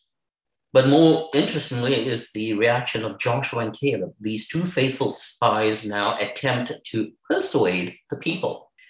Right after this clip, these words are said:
They tore off their clothes, showing utter grief and mourning.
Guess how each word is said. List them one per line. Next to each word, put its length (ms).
They 240
tore 380
off 220
their 200
clothes, 640
showing 680
utter 440
grief 580
and 200
mourning. 420